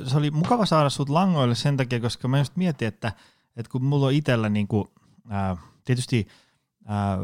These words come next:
kuulijoille ja, ja ulospäin meidän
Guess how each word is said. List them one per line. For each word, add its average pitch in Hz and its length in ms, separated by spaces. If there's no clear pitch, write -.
kuulijoille 131 600
ja, 117 180
ja 110 220
ulospäin 117 760
meidän 110 360